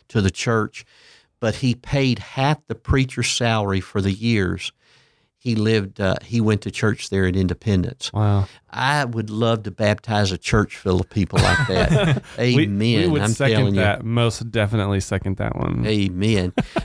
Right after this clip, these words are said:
Speaker 1: But, uh, it, it's amazing to see. Now, Miss Nancy Lee, when Sam was saved, she was so excited over his sa-, his salvation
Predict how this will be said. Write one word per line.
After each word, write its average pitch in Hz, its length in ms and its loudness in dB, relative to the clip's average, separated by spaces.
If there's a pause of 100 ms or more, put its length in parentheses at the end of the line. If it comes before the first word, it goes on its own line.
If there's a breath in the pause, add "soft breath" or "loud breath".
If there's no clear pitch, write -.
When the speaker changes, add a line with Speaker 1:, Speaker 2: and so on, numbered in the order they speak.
(120)
Speaker 1:
But, 110 240 0
uh, 101 360 0 (340)
it, 120 300 0
it's 127 260 0
amazing 113 540 0
to 101 100 0
see. 113 280 2
Now, 104 220 2
Miss 123 400 0
Nancy 123 440 -2
Lee, 113 420 -2 (840 loud breath)
when 110 300 0
Sam 143 420 0
was 104 160 0
saved, 95 580 0 (100)
she - 260 -2
was 107 180 2
so 135 280 0
excited 123 600 -2
over 98 200 -2
his 113 260 0
sa-, 104 260 0 (180)
his 113 200 0
salvation 104 800 0